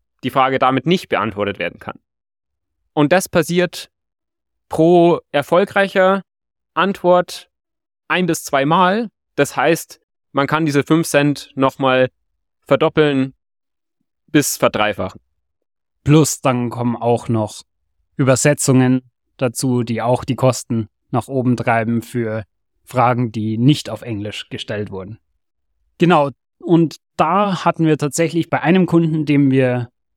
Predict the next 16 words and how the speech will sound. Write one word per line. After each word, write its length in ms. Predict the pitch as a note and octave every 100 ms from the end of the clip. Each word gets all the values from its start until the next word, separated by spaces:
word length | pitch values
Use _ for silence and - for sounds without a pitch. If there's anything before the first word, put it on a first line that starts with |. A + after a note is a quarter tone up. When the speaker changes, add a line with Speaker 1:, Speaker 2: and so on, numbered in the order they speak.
| _
Speaker 2:
Unlimited 800 | C3+ D3+ F#3+ G#3+ F3+ F#3 - - _
angeboten 680 | - F3 F3 D#3+ E3 - D3+
haben, 440 | C#3 C#3+ C#3+ C#3+ C#3 -
das 160 | C#3+ -
Problem, 480 | C#3 C#3+ D3+ D3+
dass 240 | C#3+ B2+ -
deren 500 | D#3+ E3+ E3+ D#3 D3 _ _ _ _ _ _ _ _ _
Traffic 680 | - E3 F3 D3+ B2 - - _ _
so 220 | - F3+ A3
stark 320 | E3+ D#3 -
angewachsen 640 | F#3+ D#3 C3 - - A#2+
ist, 340 | C3+ C3+ - - _
dass 280 | C#3 C3 C3
wir 280 | C3+ C3+ C3 _ _ -
im 160 | D3
Endeffekt 720 | C3+ D3+ C#3+ C#3 C3+ - -